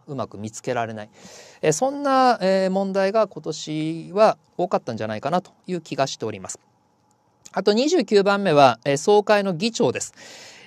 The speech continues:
えー、これもしっかりと条文規定理解しておけば、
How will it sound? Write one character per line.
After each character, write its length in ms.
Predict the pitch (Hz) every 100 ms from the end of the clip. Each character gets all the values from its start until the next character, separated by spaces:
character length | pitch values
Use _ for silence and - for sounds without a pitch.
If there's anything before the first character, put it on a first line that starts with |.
| -
え 180 | 160 160
ー、 40 |
こ 140 | 180
れ 60 | 226
も 280 | 269 262 247
し 100 | -
っ 20 |
か 100 | 285
り 60 | 277
と 100 | 151
条 160 | 185
文 120 | 196 220
規 100 | -
定 160 | 196
理 100 | 160
解 200 | 190 165
し 60 | 156
て 60 |
お 40 | 120
け 160 | 123
ば、 260 | 123 135 -